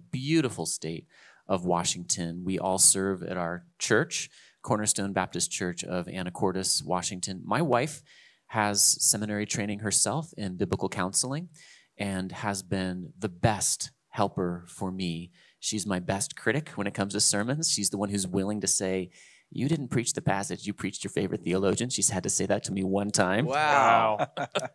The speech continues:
Speaker 1: And she knew I would hear it. And, uh, but I also can trust her. If she says the sermon was good, then I feel really good. Every time I get in the car after a sermon, you guys know how this is. I'm just,
Speaker 2: Oh,
Speaker 1: like,
Speaker 2: yeah.
Speaker 1: waiting. I don't wanna say, "What did you think?"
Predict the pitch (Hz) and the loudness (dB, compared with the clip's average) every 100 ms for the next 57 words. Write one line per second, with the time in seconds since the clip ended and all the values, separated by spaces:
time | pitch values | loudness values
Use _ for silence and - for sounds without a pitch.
0 | - - 107 104 - 110 104 107 113 107 | -14 0 2 4 2 2 4 6 6 4
1 | - 107 101 104 101 - - 101 98 127 | 2 0 0 -2 -2 -10 0 2 4 2
2 | - - - - _ _ - 98 95 92 | -2 -20 -20 -20 _ _ -4 -2 -2 0
3 | 87 85 87 - - 117 110 113 113 - | 0 0 -2 -6 2 6 8 8 6 4
4 | 104 104 - 120 - 104 - 113 117 - | 2 0 6 6 6 4 2 2 4 6
5 | 120 120 - 107 110 92 90 92 92 87 | 6 4 6 6 6 4 -2 0 0 4
6 | 92 87 90 98 98 - 87 87 82 80 | 4 4 0 -2 -2 -2 -2 -4 -6 0
7 | 90 87 95 - 71 76 113 127 151 131 | 2 2 0 -4 -4 -2 2 4 6 6
8 | 120 117 104 104 85 82 - 92 - 92 | 4 2 2 4 4 2 -2 0 0 0
9 | 82 87 90 92 87 87 92 80 80 85 | -4 -4 -2 -2 -2 -2 -2 -2 -4 -6
10 | 87 104 - 85 101 92 92 104 107 107 | -4 0 0 4 4 4 2 2 2 2
11 | - 95 95 - - - 92 95 - 113 | 4 4 0 -6 -14 0 0 2 -2 2
12 | 175 147 - | 4 4 0